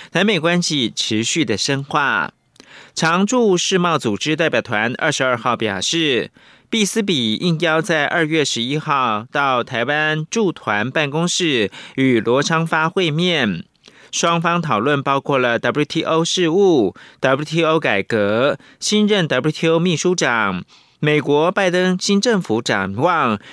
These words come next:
与台湾有关调解与仲裁倡议等议题交换意见。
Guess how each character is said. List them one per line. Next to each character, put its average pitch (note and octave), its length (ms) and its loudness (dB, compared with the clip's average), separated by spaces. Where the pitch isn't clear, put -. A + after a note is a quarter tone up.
与 B2 320 2
台 C#3 300 -2
湾 F3+ 300 0
有 B2 180 2
关 E3+ 440 0
调 C#3 360 0
解 B2+ 420 0
与 A2 300 2
仲 F#3 280 2
裁 A#2 360 -2
倡 D3 280 0
议 D#3+ 220 0
等 G#2 300 0
议 - 160 -2
题 G#2 440 -2
交 C#3 240 0
换 B2 240 -2
意 A#2+ 140 -4
见。 B2 560 0